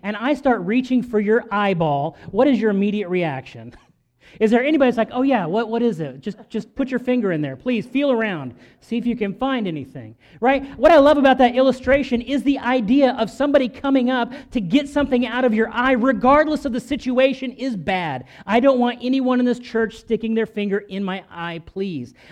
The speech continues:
I don't think I ask a lot as a pastor, but that's one of those things I'm gonna have to insist on. Don't put your finger in my eye. Okay? Even if I know you well,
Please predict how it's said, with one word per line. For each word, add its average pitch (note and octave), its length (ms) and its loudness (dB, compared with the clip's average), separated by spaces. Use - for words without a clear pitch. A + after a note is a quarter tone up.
I F3 80 -4
don't G3 140 -6
think G3+ 160 -4
I F#3+ 100 0
ask F3+ 300 -10
a E3 60 -6
lot G3+ 260 -2
as F#3+ 100 -6
a G3+ 40 -4
pastor, G3+ 400 -6
but F3+ 140 -6
that's G3 220 -4
one A#3 200 -4
of A#3+ 80 -2
those A3+ 160 0
things G#3+ 260 -6
I'm F3+ 120 -6
gonna A3 240 0
have G3+ 200 -4
to F#3 60 -4
insist F#3 380 -6
on. F3+ 220 -4
Don't G#3+ 340 -2
put G#3 200 -2
your F#3 120 -4
finger G#3+ 400 -4
in F3+ 180 -8
my F3+ 220 -4
eye. F#3+ 460 -6
Okay? A3 500 -6
Even D#4 180 2
if D4+ 120 0
I A3+ 100 2
know A#3 200 2
you A3+ 220 2
well, A#3 360 0